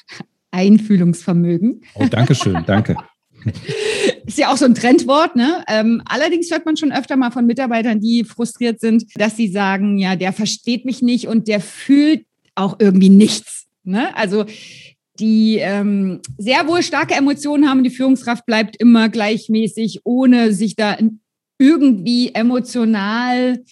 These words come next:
Speaker 1: also, äh, sag mal, irgendwie beeinflussen zu lassen. Es kann auch für, beim Mitarbeiter dazu führen, dass er das Gefühl hat, der interessiert sich nicht für mein Problem oder für mich als Mensch und dem ist es ganz egal, ne, wenn man zu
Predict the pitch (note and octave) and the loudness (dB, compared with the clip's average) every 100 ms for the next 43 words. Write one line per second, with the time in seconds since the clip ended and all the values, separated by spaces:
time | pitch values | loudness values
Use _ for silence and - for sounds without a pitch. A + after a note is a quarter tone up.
0 | _ _ G#3+ G#3+ G3+ A3 G#3+ A#3 G#3+ - | _ _ -2 -2 -2 -2 2 2 2 0
1 | A3+ A3 F#3+ G#3+ D#4 D4+ C#4+ C4 D4 B3+ | 0 0 0 2 2 2 0 2 0 0
2 | C4+ D#4 F4+ G#4 _ _ - G#3+ G#3 B3+ | 0 -2 -4 -4 _ _ -14 -10 -2 0
3 | D4+ D4+ - A#3 A#3+ A#3+ C#4+ B3 A#3 G3+ | 0 -2 -8 -4 -2 0 0 -2 -2 -2
4 | G3+ A3+ - - C4 B3+ - B3+ C#4+ B3 | -4 -6 -12 -8 -6 -6 -6 -6 -2 0
5 | A3 A#3 G#3+ G#3 A3+ A#3+ A#3+ G#3+ G#3 F#3+ | 0 -4 -6 -8 -6 -2 0 0 0 0
6 | G#3+ - B3+ - A#3 B3 A#3+ - A3+ G3 | -2 -2 -2 -2 0 0 -2 -4 0 0
7 | G3 F#3+ - - E3 G3+ C#4 B3 F#3 - | 0 -2 -6 -6 -2 2 4 4 2 0
8 | G3+ A3 A3 F#3+ - G#3 A3+ C4+ C#4+ - | 2 2 2 -2 -2 0 2 2 0 -2
9 | G#3+ G3+ F#3 F#3+ - F#3 G3 E3+ D#3+ E3+ | -2 -2 -6 -10 -8 -4 -4 -4 -4 -4
10 | E3 - F3 A#3 A3+ G#3 F#3+ - A#3 B3+ | -4 -4 -4 -2 -2 -2 -4 -4 0 0
11 | B3+ | 0